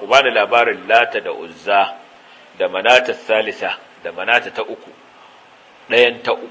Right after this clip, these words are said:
ɗayan ta uku, ku bani labarin su." Ibn Abbas ya ce, "To, Lata din nan ko Allatu, rajulan yaluttu sawi,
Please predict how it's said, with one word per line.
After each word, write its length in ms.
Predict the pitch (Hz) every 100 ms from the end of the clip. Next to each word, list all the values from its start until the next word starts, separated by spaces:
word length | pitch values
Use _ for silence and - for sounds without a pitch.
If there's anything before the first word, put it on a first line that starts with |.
| -
ɗayan 480 | 123 123 123 123 -
ta 80 | 127
uku, 320 | 127 127 - - - - - - - -
ku 80 |
bani 240 | 104 135 127
labarin 480 | 101 98 107 101 87
su." 160 | - - - - - - - - -
Ibn 160 | 151 170 131
Abbas 160 | 156 143 135
ya 80 | 131
ce, 160 | 135
"To, 240 | - 107 95
Lata 400 | 127 160 160 -
din 220 | 135 107
nan 140 | 104 -
ko 160 | 131
Allatu, 480 | 131 110 120 120 - 87 - - - - - - -
rajulan 640 | 101 123 156 165 156 123
yaluttu 460 | 113 113 143 147 117
sawi, 320 | - 104 104